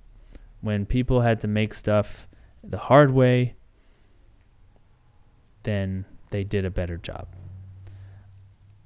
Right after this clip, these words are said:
I don't know if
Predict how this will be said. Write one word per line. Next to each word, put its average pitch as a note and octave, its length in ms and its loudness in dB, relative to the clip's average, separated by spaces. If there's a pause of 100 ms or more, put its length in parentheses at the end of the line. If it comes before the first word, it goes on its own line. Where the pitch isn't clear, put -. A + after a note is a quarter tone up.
(280)
I C3+ 160 2
don't E3 320 2
know A2+ 460 4 (1500)
if G#2+ 400 -2